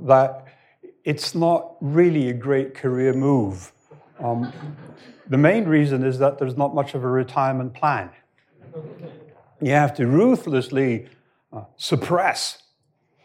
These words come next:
And of course, you, you must start with your friends rather than your foes, since your friends are the only ones who can really betray you.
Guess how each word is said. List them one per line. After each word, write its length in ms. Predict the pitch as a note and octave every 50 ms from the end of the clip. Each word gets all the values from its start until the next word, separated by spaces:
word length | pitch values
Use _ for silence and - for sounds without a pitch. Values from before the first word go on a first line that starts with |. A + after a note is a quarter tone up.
| _ _ _
And 120 | - B2
of 140 | C3 C3 -
course, 280 | - D#3+ D#3 D#3 D#3 -
you, 120 | D#3 D3+ -
you 140 | C3+ C#3
must 180 | C3+ C#3 C#3 C#3+
start 320 | - - D#3+ D3 D3 C#3+
with 220 | C#3+ A#2+ A2+ - -
your 100 | B2 A#2
friends 720 | - - - - E3+ E3 D3+ B2 A#2 A2 G2 F#2+ - -
rather 280 | A#2+ A#2+ B2 A#2 A#2+ A#2
than 420 | G#2+ A#2 A2+ A2 G#2+ A#2 - - -
your 180 | D#3 A#2+ A#2+ A2
foes, 520 | - - E3+ F3+ F3+ C3 G#2 F#2 E2+ - _ _ _ _ _ _ _ _ _ _ _ _ _ _ _
since 240 | - C3 A2 - -
your 80 | G#2+
friends 340 | F#2+ - - C3 - - A2
are 80 | G#2+ F#2+
the 120 | G#2 G#2
only 160 | A2+ A#2 A2+
ones 200 | G2+ F#2+ F#2 F2
who 60 | G2
can 180 | - - F2+ F2+
really 200 | G2 A2+ G#2+ F#2
betray 460 | D#2+ - F2 - - - D3+ F#3 E3
you. 120 | F2+ -